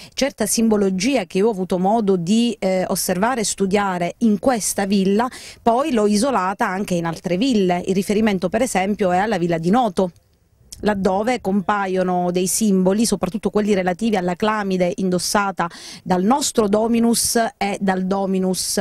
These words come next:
rappresentato in una scena di caccia proprio nella, mm, alla villa di Noto, che sicuramente farebbero pensare a, eh, ad una analogia, eh, di utilizzo di queste ville e quindi ad una destinazione d'uso che,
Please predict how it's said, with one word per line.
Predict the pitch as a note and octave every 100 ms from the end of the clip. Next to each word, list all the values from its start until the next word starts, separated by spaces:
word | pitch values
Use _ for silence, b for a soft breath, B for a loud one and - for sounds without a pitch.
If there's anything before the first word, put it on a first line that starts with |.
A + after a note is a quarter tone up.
| F3+
rappresentato | G3 F#3+ G3 F#3 F3+ F#3+ F#3 F#3 F#3 -
in | G3+
una | G3
scena | F#3 - G#3 F#3
di | F#3+
caccia | G3 F#3 - - F3+ - _ _
proprio | F#3+ G3 - F#3+ F#3 B B B
nella, | G3 G3 F3+ F3+ F3+
mm, | F3+ F3+ F3
alla | F#3+ G3
villa | G#3 G#3 G#3+
di | E4+
Noto, | A3 G3+ C#4+ C#4+ B B
che | D#4 C#4+
sicuramente | - G#3 D#4 D4+ A#3+ B3+ A#3+
farebbero | - A#3+ C#4 A#3+ G3 G3
pensare | F#3+ C#4 C#4 A3 F#3+ G#3 A#3 A#3+
a, | - B3 C4 -
eh, | G#3
ad | G#3 G#3 G3+
una | A#3 B3
analogia, | G3+ G3 G#3 A#3 F3 G3 G3 A3 B3 B B -
eh, | G3 F#3+
di | F3+
utilizzo | F#3 F#3+ A#3 C4 E3 F#3 F#3
di | F#3+
queste | F#3+ - F#3
ville | F3+ F3+ F3+ F3
e | B3+
quindi | - D#4+ G#3+
ad |
una | B3 A#3
destinazione | G3 - B3 C4 - E4+
d'uso | F#4+ C4 C4+ E4
che, | - G#3